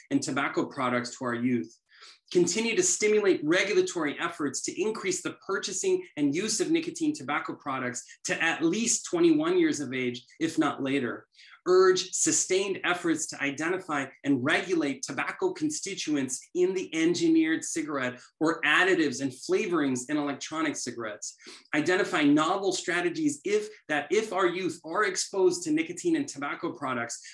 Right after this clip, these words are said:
we can provide therapeutic interventions to reduce the likelihood of further escalation of drug use and addiction amongst these populations. Be aware and inform our children of the harmful consequences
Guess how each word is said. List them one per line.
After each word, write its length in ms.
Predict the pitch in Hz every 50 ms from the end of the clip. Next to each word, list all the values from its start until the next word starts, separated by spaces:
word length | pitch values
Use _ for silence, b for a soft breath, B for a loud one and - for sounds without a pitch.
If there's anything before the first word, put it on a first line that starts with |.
| B B
we 100 | 190 185
can 160 | 202 196 175
provide 480 | - 175 165 147 156 147 143 127 131 -
therapeutic 560 | - 185 190 196 190 - 208 185 180 180 170
interventions 600 | 160 151 143 135 156 160 165 160 160 151 147 -
to 140 | - 151 143
reduce 600 | 139 151 143 131 - 214 220 185 - - - -
the 100 | 151 139
likelihood 800 | 139 143 151 170 185 185 - 196 196 180 156 175 165 165 - B B B B
of 140 | - 135 -
further 380 | - - 196 208 214 190 180 -
escalation 720 | 156 165 165 - - 156 156 160 170 185 175 165 147 135
of 100 | 123 120
drug 320 | 120 135 160 170 165 143
use 260 | 160 156 147 147 - B B B B
and 140 | 147 151 147
addiction 480 | 135 123 160 160 160 - 151 139 127 127
amongst 420 | 131 135 139 147 151 147 147 - 135
these 240 | 139 127 123 - -
populations. 920 | - 135 127 117 127 123 120 123 131 123 - 120 107 110 110 - - B B B B B B B - 123
Be 140 | 175 196 202
aware 600 | 190 165 151 151 175 185 185 190 196 196 190 - - -
and 120 | 156 160
inform 680 | 147 147 131 - - - 196 190 190 190 190 190 180 - - - -
our 100 | 143 143
children 560 | - - - 190 185 190 165 180 180 151 151
of 120 | 143 131
the 60 | 139
harmful 520 | 139 - - - 175 185 185 180 - 220 -
consequences 840 | - - 170 170 175 - 165 - - 160 151 143 143 147 139 143